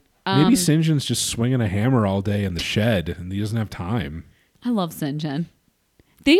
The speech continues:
Speaker 2: are really, I don't know if it's the way they edited it or if I would feel the same way in real life, that St. John is a treasure and Tanya, just, like, every, the, the outrage over Tanya is, is real. Do you think she expected this? You said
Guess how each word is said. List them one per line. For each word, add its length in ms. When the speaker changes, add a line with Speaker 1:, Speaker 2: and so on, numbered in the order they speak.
Speaker 2:
are 60
really, 420
I 100
don't 120
know 80
if 80
it's 100
the 60
way 140
they 140
edited 420
it 240
or 140
if 180
I 100
would 140
feel 180
the 80
same 220
way 120
in 80
real 160
life, 400
that 160
St. 280
John 160
is 120
a 60
treasure 600
and 160
Tanya, 480
just, 200
like, 280
every, 520
the, 240
the 100
outrage 520
over 200
Tanya 580
is, 420
is 220
real. 440
Do 120
you 60
think 180
she 140
expected 540
this? 400
You 100
said 240